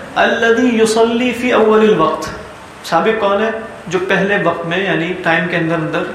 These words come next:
اول وقت میں نماز پڑھ لیتا ہے۔ تو کیا مراد السابق سے فقط هو الذی یصلی فی اول الوقت، او ان ھذا اللفظ یتناول ھذا وغیرہ ایضا؟ ٹھیک ہے،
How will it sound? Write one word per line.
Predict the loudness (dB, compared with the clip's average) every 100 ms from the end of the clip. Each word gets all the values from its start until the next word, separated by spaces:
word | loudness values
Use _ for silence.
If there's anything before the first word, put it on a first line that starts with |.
| -10 -6
اول | -2 0 0
وقت | -2 -4
میں | -4
نماز | -2 -2 -2
پڑھ | -6
لیتا | -8 -10
ہے۔ | -14 -18 -18 -20 -20 -20 -20 -20 -16 -10
تو | -4
کیا | -2
مراد | 0 2 2
السابق | 0 -2 0 0 0 -2
سے | -4 -4
فقط | -4 -2 -2
هو | 2
الذی | 2 4 4 4
یصلی | 2 0 -2 -2 -2
فی | 0
اول | 2 2 0
الوقت، | 0 -2 -4 -10 -14 -18 -6 0
او | 2 4 0 -4 -8 -2
ان | 0 2
ھذا | 2 2 2 4
اللفظ | 2 2 0 0 -2 0
یتناول | 0 2 2 4 4
ھذا | 4 4 4 4 0 -2 -8 -6 0
وغیرہ | 2 4 2 2 0 0
ایضا؟ | -2 -2 -6 -10 -14 -18 -18 -18 -18 -6
ٹھیک | -4
ہے، | -4